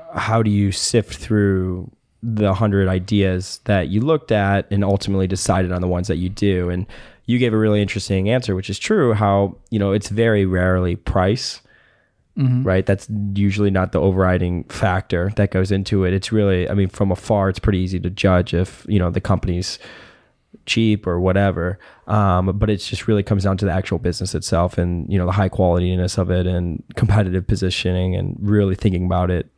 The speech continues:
Speaker 1: from that perspective.
Speaker 2: Yeah, 'cause we generally invest in things with the plan to hold it for a while and get returns from the business. Um,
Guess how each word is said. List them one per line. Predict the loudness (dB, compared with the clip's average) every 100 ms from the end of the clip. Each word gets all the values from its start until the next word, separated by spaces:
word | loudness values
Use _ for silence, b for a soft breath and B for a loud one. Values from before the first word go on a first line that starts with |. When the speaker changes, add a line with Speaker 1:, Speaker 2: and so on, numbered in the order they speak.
| _
Speaker 1:
from | -6 0 2 2
that | 0 -2
perspective. | -4 -2 -4 -4 -6 -6 _ _ -2
Speaker 2:
Yeah, | 0 2 0
'cause | -2 0
we | 2
generally | 2 4 4 4
invest | 2 0 -2
in |
things | -2 -2 -4
with | -6
the | -2
plan | 0 0
to |
hold | 0 2 2
it | 0
for | -2
a | 0
while | 0 -2
and | -2
get | -4
returns | -4 -2 0 0
from | 0 -2
the | 0
business. | 0 0 0 -4 -4 -10 -16 B B B B B -8
Um, | -2 0 0 0 0 -2 -6